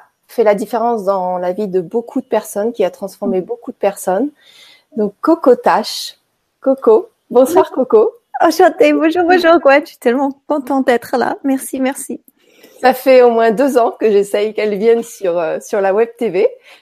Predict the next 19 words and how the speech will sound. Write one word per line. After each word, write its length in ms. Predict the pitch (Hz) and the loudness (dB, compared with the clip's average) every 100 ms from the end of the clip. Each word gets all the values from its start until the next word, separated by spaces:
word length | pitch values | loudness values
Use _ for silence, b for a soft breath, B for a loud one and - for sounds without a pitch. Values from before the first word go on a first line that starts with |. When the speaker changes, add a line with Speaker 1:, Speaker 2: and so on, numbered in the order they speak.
| b | b
Speaker 1:
Donc, 380 | 175 220 220 - | -4 -2 -2 0
euh, 160 | 208 202 | 0 2
là, 140 | 233 | 0
c'est 120 | 240 | 0
un 140 | 196 185 | -4 -2
grand 200 | 214 262 | -4 -2
honneur 260 | 247 247 247 | -2 -4 -6
pour 140 | 233 226 | -8 -6
nous 160 | 220 | -6
que 60 | 220 | -8
tu 100 | - | -20
sois 220 | - 202 | -6 -2
là, 220 | 190 - _ _ _ _ | 0 -2 _ _ _ _
que, 380 | 220 190 185 190 | -4 -2 -2 -4
Speaker 2:
Merci. 120 | 202 | -6
Speaker 1:
que 120 | 202 | -8
t'acceptes 440 | 196 - - 226 | -8 -6 -8 -8
de 120 | 190 202 | -4 -4
venir. 300 | 185 208 | -4 -4